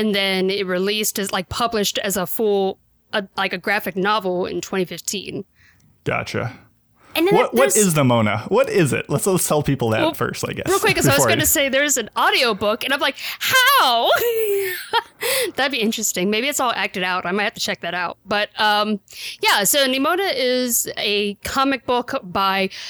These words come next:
Speaker 1: Noelle Stevenson. And, uh, I didn't really know anything about her until she was on Critical <laughs> Role, and she, like, talked about her book, and I was like, "Oh, that sounds interesting.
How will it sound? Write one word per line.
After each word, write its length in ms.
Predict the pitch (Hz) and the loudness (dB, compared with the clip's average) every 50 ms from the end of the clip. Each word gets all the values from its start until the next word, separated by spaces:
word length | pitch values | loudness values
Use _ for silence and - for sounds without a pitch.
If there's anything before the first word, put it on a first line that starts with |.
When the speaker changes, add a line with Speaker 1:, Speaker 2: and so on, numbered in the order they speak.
| - - - | -10 -6 -2
Speaker 1:
Noelle 480 | 214 220 208 196 214 214 233 262 277 | 0 0 0 2 2 2 2 2 2
Stevenson. 840 | 269 - - 254 220 190 190 185 190 - - 170 170 - 208 226 - _ _ - - - | 0 0 0 -2 -2 0 0 0 0 0 0 -2 -2 -4 -6 -6 -8 _ _ -14 -10 -4
And, 420 | - 214 208 202 202 208 208 214 208 - - - - - - - - - | -2 0 0 2 2 2 0 0 -2 -6 -10 -12 -10 -10 -10 -12 -10 -4
uh, 360 | - 220 202 196 196 190 196 - - | -2 0 2 2 2 2 0 0 0
I 340 | 214 226 247 269 226 226 196 | 2 2 2 0 -2 -2 -2
didn't 220 | - 277 311 302 | -2 0 0 0
really 180 | 339 339 359 359 | 0 0 0 0
know 100 | 320 294 - | 0 0 -2
anything 400 | - 226 240 247 - 269 254 247 | -2 -2 -2 -2 -2 -2 0 0
about 360 | 233 202 190 185 196 202 196 | 0 0 0 0 0 0 0
her 200 | 240 254 262 277 | 0 2 2 2
until 300 | 262 226 220 - 240 220 | 2 0 0 0 0 0
she 180 | 214 - - 240 | 0 0 0 0
was 140 | 220 208 214 | 0 0 2
on 140 | 208 202 | 0 0
Critical 500 | 196 - 226 214 233 - - 370 392 269 247 | 0 0 -2 0 0 2 2 2 2 2 2
<laughs> 0 | |
Role, 340 | 226 220 214 233 269 330 311 | 2 2 2 2 2 2 2
and 260 | 277 285 247 294 294 - - 523 508 440 359 | 2 2 0 -2 -4 -4 -2 -2 0 0 0
she, 340 | - - - 403 359 311 311 | 0 2 4 4 4 4 4
like, 260 | 302 285 285 254 226 | 4 2 2 0 0
talked 260 | 233 254 254 254 - | 0 2 2 2 2
about 280 | 294 247 254 - 202 185 | 0 0 0 0 0 -2
her 100 | 254 240 | -2 -2
book, 380 | 196 214 214 254 339 - - | 0 0 0 2 0 0 0
and 80 | - 269 | 0 2
I 140 | 254 254 269 | 2 4 2
was 120 | 269 269 | 2 2
like, 200 | 302 269 262 - - - - - - - - | 0 0 0 -2 -4 -10 -12 -12 -10 -2 2
"Oh, 200 | 415 494 480 254 226 | 2 4 4 2 2
that 160 | 240 330 - | 0 0 0
sounds 240 | 440 415 330 262 - | 2 2 2 0 0
interesting. 640 | 202 196 - 208 185 - - 214 214 214 254 | -2 -2 -2 -2 -2 -2 -2 -2 -2 -2 -2